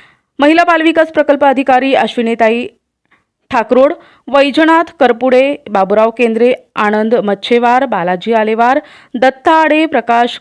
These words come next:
कुडमते, निळकंठ कातले, देवेंद्र कोवे, बबलू नायक, भीमराव महाजन, ईश्वर गेडाम, अरुण मडावी, बाबूसिंग राठोड, निलेश जगन्नाथ गेडाम चव्हाण आणि पत्रकार त्र्यंबक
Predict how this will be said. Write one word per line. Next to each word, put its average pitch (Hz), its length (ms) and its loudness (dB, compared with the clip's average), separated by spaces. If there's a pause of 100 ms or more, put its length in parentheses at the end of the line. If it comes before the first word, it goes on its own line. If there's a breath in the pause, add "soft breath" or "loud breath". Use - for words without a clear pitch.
कुडमते, 226 520 0 (400 loud breath)
निळकंठ 320 500 2
कातले, 294 560 0
देवेंद्र 233 460 0
कोवे, 226 500 0 (640 soft breath)
बबलू 285 420 2
नायक, 311 420 2
भीमराव 254 400 2
महाजन, 233 640 -2
ईश्वर 214 400 -2
गेडाम, 202 540 -2
अरुण 202 320 -4
मडावी, 196 480 0 (400 loud breath)
बाबूसिंग 320 580 2
राठोड, 294 460 2
निलेश 233 440 0 (120)
जगन्नाथ 208 540 -4 (140)
गेडाम 208 360 0 (720 loud breath)
चव्हाण 277 440 0 (280)
आणि 262 180 0
पत्रकार 320 680 0 (120)
त्र्यंबक 294 480 2